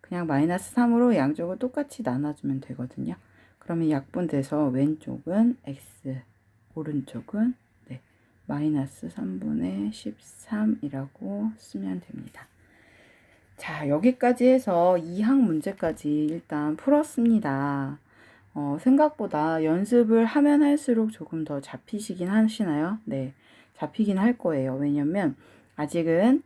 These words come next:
긴 이항이나 복잡한 이항은 아니었거든요. 자, 마지막 부분에 X값 구하는 것까지는 저희가 조금 연습을 지금부터 해놓으면 좋을 것 같아서 계산을 했어요. 자, 오늘 좌측 연산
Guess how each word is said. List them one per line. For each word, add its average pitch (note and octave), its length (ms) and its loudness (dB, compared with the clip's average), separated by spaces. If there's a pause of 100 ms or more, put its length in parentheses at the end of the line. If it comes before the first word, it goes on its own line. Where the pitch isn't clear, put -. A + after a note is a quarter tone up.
(300)
긴 G#3+ 320 4
이항이나 D#3+ 580 0
복잡한 G#3 500 -6
이항은 D3 300 0
아니었거든요. C#3 840 -4 (440)
자, F#3 80 -4
마지막 G#3+ 460 6
부분에 G#3+ 720 2
X값 A3+ 540 -4
구하는 F#3 320 0
것까지는 E3+ 840 0
저희가 D3+ 580 -2 (360)
조금 G#3+ 260 0
연습을 E3 400 0
지금부터 F#3+ 500 -6
해놓으면 D#3 640 2
좋을 C#3+ 280 -10
것 - 160 -20
같아서 C3+ 600 -8
계산을 C#3 380 -6
했어요. F3+ 680 -2 (520)
자, D3 240 -2
오늘 F#3+ 720 4 (340)
좌측 - 480 -4
연산 E3 720 2